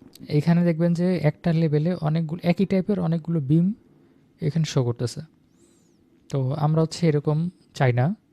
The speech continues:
যেমন ফার্স্ট ফ্লোরে আছে দুইটা টাইপের, দশ বিশ আর হচ্ছে দশ আঠারো। তো এখানে থাকবে দশ বিশ আর হচ্ছে দশ আঠারো, এ-, এতগুলা থাকবে না। আর এখানে হচ্ছে শো হবে কতগুলা বিম এখানে আছে। তো আসেন এটা বানাই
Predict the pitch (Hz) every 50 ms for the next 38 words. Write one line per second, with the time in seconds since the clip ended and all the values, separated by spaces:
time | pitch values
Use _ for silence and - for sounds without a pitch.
0 | _ _ _ - 139 139 131 135 131 - - 143 143 143 - - - 190 180 170
1 | 160 156 - - 151 131 143 147 151 143 143 123 127 147 139 - _ _ _ _
2 | _ _ _ _ _ _ _ _ _ _ - 151 131 120 131 131 143 139 - 139
3 | 135 147 185 180 - - 139 127 127 131 - - - 202 254 294 - _ _ _
4 | 151 131 123 135 127 - 127 127 - 131 143 156 156 - _ _ _ _ _ _
5 | _ _ _ _ - - _ _ _ _ _ _ _ - - - 160 160 156 180
6 | 190 190 185 185 190 165 170 196 170 151 156 160 170 160 - 151 143 151 170 185
7 | 180 - - 147 147 147 147 - 160 139 139 143 143 - - 135 - - 120 120
8 | 123 131 135 135 - - 139 - 147 135 143 147 - 139 123 - 131 127 151 214
9 | - _ _ _ _ _ _ _ _ _ _ _ _ _ - 143 131 139 - -
10 | 139 139 - 160 170 170 175 175 170 165 - 165 - - 160 151 147 151 151 143
11 | 156 185 254 302 - _ - - 147 - 147 139 139 139 143 160 214 269 277 _
12 | _ _ _ _ _ _ - 135 131 143 143 135 131 131 127 117 117 - - -
13 | 143 - _ _ _ _ _ _ _ _ _ _ _ _ _ _ _ _ _ _
14 | _ _ _ - _ _ _ _ _ _ _ - 160 147 151 147 - 180 175 180
15 | 170 156 139 - 156 139 131 139 131 131 131 175